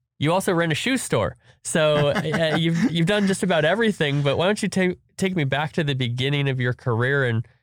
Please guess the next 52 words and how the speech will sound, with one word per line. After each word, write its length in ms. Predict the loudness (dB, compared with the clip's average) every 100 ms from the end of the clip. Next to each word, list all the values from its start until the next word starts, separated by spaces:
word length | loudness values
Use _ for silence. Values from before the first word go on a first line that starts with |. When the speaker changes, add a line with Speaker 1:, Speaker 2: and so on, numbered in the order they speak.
| _ -4
Speaker 1:
you 100 | -2
know, 80 |
take 200 | -2 -2
me 80 | -2
a 60 | 0
little 180 | 0 0
bit 160 | -2
through 280 | -4 -4 -2
that 180 | -2 -2
path, 300 | -2 -2 -4
and 100 | -4
let's 140 | -4
dig 200 | -4 -6
into 180 | -4 -4
it. 120 | -4 -8 _ _ _ _ _ _ -4
Speaker 2:
Yeah, 460 | -2 0 0 -2 -4 -4
that's 320 | -4 -4 -2
right. 220 | -2 0
I 100 | 0
have, 320 | 0 -2 -6 _ -6
I 100 | -2
have 180 | -2
worked 240 | -2 -4 -4
at 160 | -6 -4
quite 180 | -4
a 40 | -4
few 160 | -4
places, 640 | -4 -4 -6 -4 -6 -6 -8 -8
but, 160 | -4 -2
you 80 | 0
know, 140 | 0
early 320 | 0 0 0
on, 380 | 0 0 2 0
I 100 | 0
was 180 | 0 0
always 540 | 0 0 0 0 -2
kind 180 | -4 -2
of 80 | -2
a 40 |
creative 400 | -2 -4 -4 -4
kid. 400 | -6 -4 -2 -2
And, 320 | -2 -2 -4 -4
and 500 | -6 -6 -4 -6 -6
when 160 | -6 -4
I 20 |
went 140 | -4
to 80 | -6
college, 560 | -6 -4 -2 -2 -2 -4
I, 340 | -4 -4 -6 -8
I 180 | -8
had 200 | -6 -6
initially 720 | -4 -4 -4 -6 -4 -4 -6